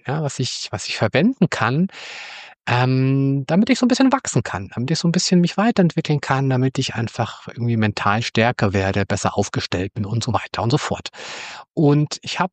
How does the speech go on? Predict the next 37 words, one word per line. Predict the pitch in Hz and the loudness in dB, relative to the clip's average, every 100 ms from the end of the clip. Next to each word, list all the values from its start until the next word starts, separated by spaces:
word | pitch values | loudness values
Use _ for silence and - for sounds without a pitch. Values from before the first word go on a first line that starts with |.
| - | -2
da | 190 185 185 185 - | 0 2 2 0 -2
mehrere | 110 139 196 185 | 2 4 4 2
Bücher, | 170 196 190 | 2 2 2
die | 165 | -2
ich | - | -4
empfehle. | 120 - 139 220 285 _ _ _ _ _ _ _ _ _ - | -6 -2 -2 -2 -6 _ _ _ _ _ _ _ _ _ -10
Heute | - 139 143 | -2 0 0
hab | 135 | 0
ich | 123 | 0
mal | 110 117 117 - - - | 2 2 0 -10 -8 -2
drei | 104 117 175 | 0 2 2
im | 185 | 2
Gepäck, | 151 - - - - | 0 -2 -4 -4 -2
die | 120 | -4
ich | - | -2
dir | 110 | -4
zeigen | - 104 110 | 0 0 2
möchte, | 101 101 120 | 0 -2 -2
die | 104 113 113 - - - | -2 0 -2 -4 -14 -4
wirklich, | 107 175 233 190 - | 2 2 2 0 -2
wirklich | 131 139 143 - - - | 0 0 -2 -6 -8 -2
cool | 175 233 | 2 2
sind, | 196 190 196 - - | 4 2 2 -2 -6
die | 147 | -4
auch | 135 | -4
Spaß | - - - 120 175 - | -6 -4 0 2 0 -2
machen | 160 - 135 | -2 -2 -4
zu | - | -2
lesen | 110 135 156 180 - - - _ | 2 2 4 2 0 -12 -14 _
und | 180 214 254 - - _ | 4 6 4 0 -6 _
die, | 151 165 202 220 | 2 4 6 4
wenn | 117 117 | 4 0
du | 147 | 0
die | 131 | -2
Sachen, | 110 113 - 117 | 0 0 0 -2
die | 107 | 2
dort | 107 | 2